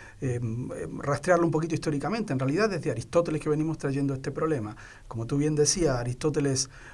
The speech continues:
funda, eh, la politicidad del ser humano en la capacidad de logos, de discurso y de razón, y es por eso que tenemos la posibilidad de discutir sobre lo justo y lo injusto en la polis.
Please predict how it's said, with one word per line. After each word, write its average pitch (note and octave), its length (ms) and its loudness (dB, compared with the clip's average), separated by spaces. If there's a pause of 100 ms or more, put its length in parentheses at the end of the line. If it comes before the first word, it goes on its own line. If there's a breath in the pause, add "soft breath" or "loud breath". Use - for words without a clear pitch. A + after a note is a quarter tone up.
(120)
funda, D#3+ 720 4
eh, B2 280 0 (280)
la C3+ 200 2
politicidad C3+ 460 2
del D#3+ 100 2
ser D3+ 160 -2
humano F#3+ 420 2
en C#3+ 140 -2
la C#3 80 0
capacidad D3+ 580 0
de D3+ 200 -2
logos, C#3+ 420 4
de B2+ 100 -4
discurso D#3 460 -2
y D3 60 0
de D3 120 -2
razón, C#3+ 440 0
y A#2+ 80 -2
es C3 80 -2
por C3 180 -2
eso C#3+ 240 -2
que B2+ 220 -2 (240)
tenemos C3 360 0
la B2+ 120 0
posibilidad B2 720 -4
de A#2+ 160 -6
discutir C3 360 -4
sobre C3 240 -2
lo A#2 120 -2
justo - 400 -6
y A#2 40 -4
lo A2 100 -4
injusto B2+ 440 -4
en A2+ 60 -4
la B2+ 120 -4
polis. C#3+ 460 2